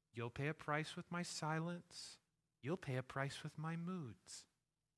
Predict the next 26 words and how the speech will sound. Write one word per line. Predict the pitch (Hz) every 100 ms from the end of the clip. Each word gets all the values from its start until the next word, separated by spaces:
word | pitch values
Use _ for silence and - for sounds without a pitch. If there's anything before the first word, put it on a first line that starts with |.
| _ _ _ _ - - - _ _ _ _
But | 143 165
if | 143
you | 190
don't | 220 170
recognize | 202 226 220 208 185 175 156 143
that | 131
life | 165 196 202
is | 185
about | 170 180 156
me | 180 190
and | 175
I | 165
deserve | 170 156 175 180
it | 170
and | 156
give | 147 175
it | 147
to | 151
me, | 139 123 123
there | 156
will | 156 185 175
be | 160
a | 143
price | - 120 113 -
to | -
pay. | - 117 95